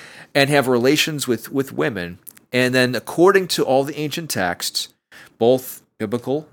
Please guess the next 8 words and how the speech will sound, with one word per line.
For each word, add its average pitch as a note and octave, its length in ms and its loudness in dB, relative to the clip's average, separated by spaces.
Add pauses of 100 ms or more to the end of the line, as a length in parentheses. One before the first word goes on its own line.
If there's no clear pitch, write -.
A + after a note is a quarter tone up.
and A2+ 140 -8
non-biblical, G#2 600 -6 (600)
um, G#2+ 520 2
they B2 120 2
had A#2+ 520 0 (160)
creatures A2+ 840 -2 (540)
that A2 440 -2
were A2+ 440 0